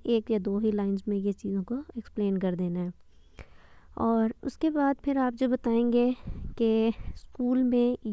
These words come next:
या घर में, अब जो आपने preference देनी है वो किस चीज़ को देनी है, घर को। क्यों? क्योंकि जैसे स्कूल बंद है और आपने जो भी काम करना है वो घर में मौजूद बच्चों पे ही करना है, ठीक है। तो आपने ये चीज़ देखनी है कि भाई researcher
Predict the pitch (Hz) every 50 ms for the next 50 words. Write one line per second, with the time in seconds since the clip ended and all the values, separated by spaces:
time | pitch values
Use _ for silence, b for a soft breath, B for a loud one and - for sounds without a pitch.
0 | - - 233 240 208 - 214 196 190 185 180 180 175 - B B B B B B
1 | B B B B 233 214 - 247 247 240 233 - - 247 254 254 247 - - 226
2 | 214 214 - - 269 285 294 - - 240 247 247 254 254 254 254 254 240 - -
3 | 233 - - 240 240 - 254 220 226 233 233 240 254 247 226 214 240 220 190 185
4 | - - 185 185 - b b b b b b b b - 254 262 269 277 269 -
5 | 269 247 240 240 247 233 - - - - 208 208 202 214 214 - - - 214 214
6 | 214 202 202 208 214 226 247 247 - 240 240 254 269 - 226 202 202 202 202 202
7 | - - 226 214 214 202 - 220 226 240 240 294 - - 269 240 226 214 208 -
8 | 214 202 - 214 220 220 220 220 214 220 214 220 214 190 208 214 208 208 208 214
9 | 214 208 208 196 - 202 214 196 196 202 196 - 208 190 185 202 196 185 196 185
10 | 175 175 175 175 175 - - - - B B B B B B B B B B B
11 | 226 220 247 254 254 254 240 226 220 220 - 240 226 233 233 233 240 247 - B
12 | B B B B B 226 226 240 233 - 240 226 - 214 214 - 220 220 214 214
13 | 208 208 214 220 - 226 220 214 208 202 214 226 - - - 220 208 - 226 208
14 | 196 - - 233 220 208 185